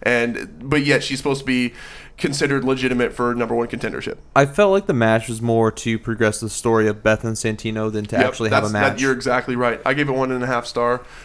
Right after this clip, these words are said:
Speaker 1: but now I actually kinda feel bad 'cause I gave the previous match one and a half star and it was better. So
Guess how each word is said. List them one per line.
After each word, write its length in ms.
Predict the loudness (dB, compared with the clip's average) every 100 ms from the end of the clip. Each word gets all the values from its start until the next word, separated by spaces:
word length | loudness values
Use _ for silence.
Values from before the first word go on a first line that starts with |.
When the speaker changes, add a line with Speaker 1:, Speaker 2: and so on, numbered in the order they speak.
| -2
Speaker 1:
but 240 | 0 0
now 160 | 2 2
I 60 | 2
actually 300 | 0 -4 -4
kinda 200 | -4 -2
feel 180 | -2
bad 300 | 0 0 -2
'cause 140 | -4 -4
I 80 | -4
gave 200 | -4 -6
the 80 |
previous 340 | -6 -4 -4 -4
match 200 | -4 -4
one 120 | -4
and 60 | -4
a 40 |
half 100 | -4
star 160 | -4 -4
and 100 | -4
it 60 |
was 140 | -6 -6
better. 300 | -4 -4 -6
So 240 | -6 -8